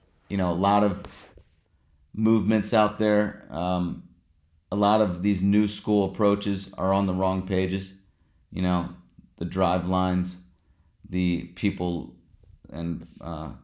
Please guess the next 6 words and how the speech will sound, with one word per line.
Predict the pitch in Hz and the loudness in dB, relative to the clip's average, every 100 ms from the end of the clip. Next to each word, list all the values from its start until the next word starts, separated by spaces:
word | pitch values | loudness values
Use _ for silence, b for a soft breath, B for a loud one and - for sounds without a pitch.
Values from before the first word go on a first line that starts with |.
| _ - - _ _ _ _ - - | _ -20 -20 _ _ _ _ -20 -4
companies | 110 - 92 90 | -2 0 0 0
that | 87 85 | 0 -2
are | 82 | -2
like | 87 90 90 - - | 0 0 -2 -14 -10
them, | 82 90 90 90 90 B B B B B - | -2 0 2 0 -4 B B B B B -8
um, | 87 87 85 82 - | -4 -2 -2 -6 -10